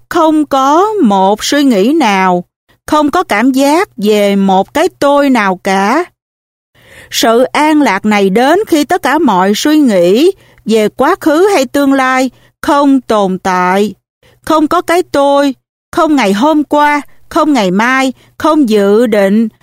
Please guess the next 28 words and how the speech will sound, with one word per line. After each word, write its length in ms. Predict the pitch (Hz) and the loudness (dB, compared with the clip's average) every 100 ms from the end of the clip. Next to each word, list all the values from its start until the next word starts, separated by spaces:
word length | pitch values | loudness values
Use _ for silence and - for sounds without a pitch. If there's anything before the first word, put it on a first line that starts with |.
| _ | _
kế 160 | - 330 | -2 0
hoạch. 280 | 359 226 170 _ _ _ _ _ _ _ _ _ - | 0 -2 -4 _ _ _ _ _ _ _ _ _ -2
Trong 200 | 330 320 | 0 0
khoảnh 220 | 247 262 | 0 0
khắc 240 | 370 403 | -2 -4
phi 220 | - 302 | -2 -2
thời 200 | 294 220 | 0 0
gian 360 | 175 240 277 262 - | 0 0 0 -2 -2
ấy, 380 | 220 247 294 403 - _ _ _ _ | 0 2 2 0 -4 _ _ _ _
không 300 | - 302 277 | -2 0 0
có 160 | 277 330 | 0 0
một 340 | 349 202 185 | 0 0 0
cái 160 | 285 320 | -2 -2
tôi 320 | - 269 269 | 0 0 0
nào 240 | 220 185 | 0 0
đang 260 | 240 240 262 | 0 2 0
chứng 400 | - 294 349 392 | 0 0 2 2
nghiệm 500 | 226 180 196 208 226 - _ _ | 0 0 0 0 -2 -6 _ _
sự 580 | - 240 208 202 226 - - | -4 0 2 2 0 -2 -4
an 420 | 240 262 269 254 | -2 0 2 0
lạc, 320 | 214 180 180 - _ _ _ _ _ - | 0 -2 -4 -8 _ _ _ _ _ -4
chỉ 140 | 247 | -2
có 200 | 330 370 | 0 0
mỗi 240 | 381 226 | 2 0
sự 320 | 302 208 196 - | 0 0 0 -2
an 260 | - 285 285 | -2 0 2
lạc 300 | 233 185 - | 0 -2 -2
đang 320 | 233 262 254 | -2 0 -2